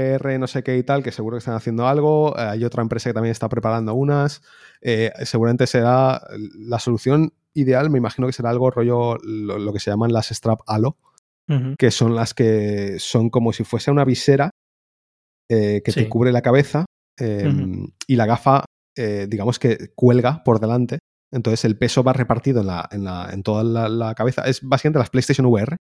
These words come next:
Speaker 2: Sí,
Speaker 1: que se te
Speaker 2: o
Speaker 1: ponen
Speaker 2: la,
Speaker 1: montura.
Speaker 2: o las, eh, MetaQuest Pro también tienen
Speaker 1: Eh,
Speaker 2: eso, ¿no?
Speaker 1: cre-, sí, efectivamente,
Speaker 2: Eh,
Speaker 1: las, las
Speaker 2: eh.
Speaker 1: Pro también son algo así. Entonces va a ser mucho armatoste,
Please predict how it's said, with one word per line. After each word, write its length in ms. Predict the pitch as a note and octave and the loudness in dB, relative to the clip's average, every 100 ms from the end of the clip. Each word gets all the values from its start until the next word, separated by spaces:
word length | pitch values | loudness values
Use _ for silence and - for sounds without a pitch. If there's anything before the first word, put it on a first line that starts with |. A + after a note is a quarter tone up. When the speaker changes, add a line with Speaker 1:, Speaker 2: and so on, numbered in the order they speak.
| _ _ _ - | _ _ _ -10
Speaker 2:
Sí, 160 | - | -2
Speaker 1:
que 60 | G#3+ | 0
se 40 | C#3+ | 2
te 40 | |
Speaker 2:
o 20 | |
Speaker 1:
ponen 100 | C3 | 2
Speaker 2:
la, 120 | A#2 A#2 | 2 2
Speaker 1:
montura. 280 | F2+ F2+ - | -2 -4 -2
Speaker 2:
o 120 | - | 2
las, 380 | C3+ B2+ A#2+ A2 | 2 2 -2 -2
eh, 140 | C3 A#2+ | -4 -4
MetaQuest 440 | B2 B2+ B2 A#2+ | -2 -2 -4 -4
Pro 280 | D#3 C#3+ - _ | -2 -4 -6 _
también 240 | - C3+ | -10 -8
tienen 220 | B2+ B2 | -6 -2
Speaker 1:
Eh, 120 | B2+ A#2 | 2 4
Speaker 2:
eso, 40 | A2+ | 4
¿no? 40 | |
Speaker 1:
cre-, 160 | C3+ D#3 | 4 4
sí, 240 | D#3 C3 - | 4 2 0
efectivamente, 360 | - A#2 A2 | -4 -2 -2
Speaker 2:
Eh, 20 | G#2 | -4
Speaker 1:
las, 200 | F#2+ - | -6 -8
las 160 | G#2+ | -8
Speaker 2:
eh. 40 | G2 | -6
Speaker 1:
Pro 160 | A#2 | -2
también 300 | B2 B2 G#2+ | 2 2 0
son 240 | - A#2 G#2 | -2 -2 -2
algo 160 | G2 | -4
así. 160 | F2 F#2 | -6 -8
Entonces 260 | F2+ A#2 - - - | -6 -6 -8 -18 0
va 60 | A#2+ | 2
a 40 | |
ser 180 | - C#3 | 4 2
mucho 280 | A#2+ A#2+ C#3 | 2 4 4
armatoste, 520 | C3+ B2 D3 - F3+ | 2 0 -2 -4 -8